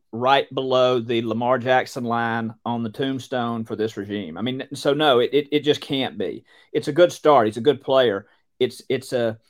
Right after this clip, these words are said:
you know, it doesn't have to be a high profile signing to be a good signing, but it, you know, they, they can't stop here. Um, you know, Marcus Davenport's a guy I know you've, you've mentioned as a possible good fit. He checks a lot of the boxes. Arthur Smith has familiarity with him because of Ryan Nielsen.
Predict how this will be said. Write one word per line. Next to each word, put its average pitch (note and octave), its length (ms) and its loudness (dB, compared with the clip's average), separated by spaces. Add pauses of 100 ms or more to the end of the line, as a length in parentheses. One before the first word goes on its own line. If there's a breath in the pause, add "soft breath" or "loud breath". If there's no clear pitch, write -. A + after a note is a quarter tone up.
(300 soft breath)
you B2+ 140 -6
know, G#2+ 100 -4
it A2 80 -6
doesn't D#3 220 -4
have D#3+ 160 -8
to C#3+ 60 -16
be C#3+ 120 0
a A2+ 60 2
high C3+ 200 0
profile B2+ 500 0
signing A2 580 -6 (260)
to B2+ 80 -12
be A#2+ 120 -2
a A2 60 -4
good G#3+ 180 2
signing, F#2+ 400 -6 (320)
but C3 140 0
it, A#2+ 120 -8
you C#3 140 -4
know, G#2+ 60 -2
they, C#3 100 0
they D3 160 2
can't C#3 260 -4
stop F#2 320 -6
here. - 240 -14 (380)
Um, A#2+ 420 -4
you C3 120 -6
know, G#2 80 -4
Marcus B2 320 0
Davenport's B2+ 500 0
a B2+ 60 -8
guy A#2 240 0
I - 20 -2
know A2+ 220 -4
you've, A#2+ 340 -6
you've B2 240 -8
mentioned A#2 500 -6 (200)
as A2+ 160 -4
a A2 40 -6
possible A#2 440 -4
good A2 200 -4
fit. A#2 380 -2 (400 soft breath)
He B2+ 160 -8
checks - 380 -4
a G#2+ 60 -6
lot G#2 280 0
of B2 60 -4
the B2 80 -6
boxes. G#2 640 -4 (500)
Arthur A2+ 320 -2
Smith A#2+ 300 -6
has B2 260 -2
familiarity A#2 600 -2
with G#2 240 -4
him G#2 100 -8
because G#2 360 -4
of G2+ 80 -12
Ryan G#2+ 320 -4
Nielsen. G2+ 520 -10